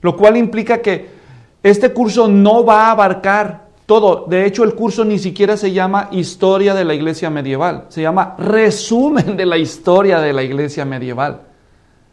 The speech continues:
Es decir, el, el propósito, entre otros, es que al final del curso ustedes hayan visto suficientes temas como para saber qué fue lo más significativo de ese periodo de la historia,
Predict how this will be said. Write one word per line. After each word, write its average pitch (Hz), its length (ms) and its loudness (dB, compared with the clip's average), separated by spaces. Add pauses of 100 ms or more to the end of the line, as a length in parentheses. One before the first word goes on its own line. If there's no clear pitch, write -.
(440)
Es 175 140 -2
decir, 240 420 0 (200)
el, 190 260 2
el 185 260 2
propósito, 202 840 0 (140)
entre 180 280 0
otros, 190 520 2
es 196 180 -2
que 226 240 -4
al 190 160 4
final 185 320 -2
del 233 160 2
curso 220 320 -4
ustedes 214 480 2
hayan 220 240 0
visto 214 260 -4
suficientes 190 840 -6
temas 208 360 -2
como 160 220 -4
para 156 220 -2
saber 170 340 -2
qué 202 140 0
fue 202 160 -4
lo 180 160 2
más 175 400 2
significativo 180 800 -4
de 170 80 -4
ese 175 160 -8
periodo 165 400 -4
de 156 80 -2
la 143 100 -2
historia, 185 540 -2